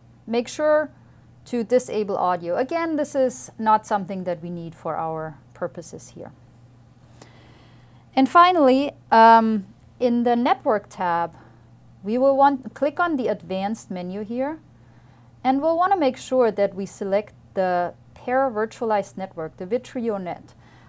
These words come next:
Um, and this allows you, or this will make sure that the correct drivers are installed so that everything will work smoothly with the virtual machine that you will eventually launch in Compute Engine.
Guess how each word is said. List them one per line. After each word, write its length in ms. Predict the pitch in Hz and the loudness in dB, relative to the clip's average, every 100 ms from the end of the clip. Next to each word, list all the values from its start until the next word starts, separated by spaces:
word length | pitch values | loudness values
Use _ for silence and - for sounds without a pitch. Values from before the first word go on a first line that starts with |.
| - 202 | -8 0
Um, 340 | 202 202 196 | 2 2 -2
and 240 | 214 202 240 | -6 -4 0
this 480 | 302 - - - - - - - | 0 0 -10 -18 -20 -20 -16 -6
allows 520 | 214 208 208 202 208 | 2 4 4 0 -6
you, 180 | 202 190 | -4 -2
or 100 | 196 | 0
this 280 | 247 254 | 0 -2
will 100 | 262 | -2
make 180 | 220 196 | -2 -6
sure 160 | - 202 | -8 -6
that 140 | 185 | -6
the 80 | 180 | -8
correct 340 | - 196 196 | -8 -6 -6
drivers 440 | - 180 175 180 180 | -4 -4 -4 -6 -10
are 100 | 165 | -12
installed 480 | 165 - 196 196 - | -14 -4 -2 -2 -4
so 100 | 180 | -8
that 180 | 175 - | -6 -6
everything 400 | 190 185 190 180 | -6 -8 -10 -8
will 200 | 170 160 | -8 -10
work 300 | 165 196 - | -8 -8 -8
smoothly 600 | - 190 202 175 165 170 | -10 -8 -8 -8 -10 -8
with 200 | 175 - | -8 -8
the 60 | 175 | -8
virtual 340 | 175 175 180 | -8 -8 -12
machine 420 | 175 - 208 196 | -12 -10 -10 -6
that 100 | 180 | -8
you 120 | 175 | -8
will 140 | 175 165 | -8 -6
eventually 520 | 165 185 - 170 165 | -6 -8 -10 -14 -10
launch 440 | 160 160 160 - - | -8 -8 -8 -14 -14
in 120 | 214 | -12
Compute 340 | 247 247 311 | -10 -10 -8
Engine. 360 | 180 - - | -10 -10 -18